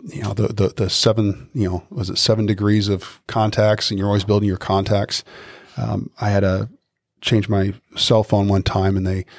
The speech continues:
this is back in the day where they did it for you, and they changed, they were updating it. He comes out, says, "What do you do for a living?" I said, "Well, I do lobbying and real estate and such." Goes back in,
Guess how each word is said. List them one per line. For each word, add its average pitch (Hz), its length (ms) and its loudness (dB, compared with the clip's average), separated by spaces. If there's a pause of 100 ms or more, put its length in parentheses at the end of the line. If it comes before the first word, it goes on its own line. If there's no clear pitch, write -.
(140)
this - 160 -2
is 95 80 -2
back 101 240 2
in 98 40 0
the 98 60 0
day 98 160 0
where 95 120 -4
they 98 160 0
did 95 220 0
it - 140 -4
for 104 240 2
you, 95 320 -2 (800)
and 104 380 -2
they 92 200 0 (260)
changed, 98 340 2
they 101 80 2
were 95 200 2
updating 92 380 2
it. 101 120 0 (600)
He 120 60 -10
comes 104 220 -2
out, 101 260 2 (800)
says, - 280 -6 (420)
"What 170 120 2
do 240 60 2
you 214 60 2
do 185 120 4
for 143 120 0
a 107 60 2
living?" 98 320 -6 (100)
I - 60 -14
said, - 240 -8
"Well, 101 180 -4
I 95 40 -4
do 98 200 -4 (720)
lobbying 104 520 4
and 95 320 -6
real 104 200 2
estate 95 320 -2
and 98 120 -6
such." - 340 -4 (340)
Goes - 180 -10
back 95 280 -4
in, 98 240 -2